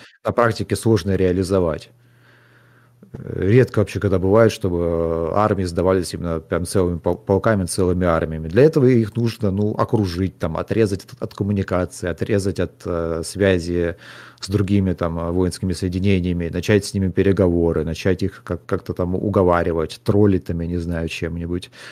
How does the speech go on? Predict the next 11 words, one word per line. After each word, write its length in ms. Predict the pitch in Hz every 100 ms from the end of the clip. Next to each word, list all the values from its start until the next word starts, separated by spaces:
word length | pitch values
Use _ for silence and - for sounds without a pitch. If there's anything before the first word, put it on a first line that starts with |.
| - -
Вот 120 | 98
у 60 |
нас 220 | 98 95 -
щас 440 | 92 87 - -
как 140 | - 87
раз 240 | 90 -
много 240 | 98 92 90
появилось 680 | - 90 90 90 87 -
роликов, 480 | 95 117 104 95 -
на 80 | 87
которых, 460 | 85 90 90 90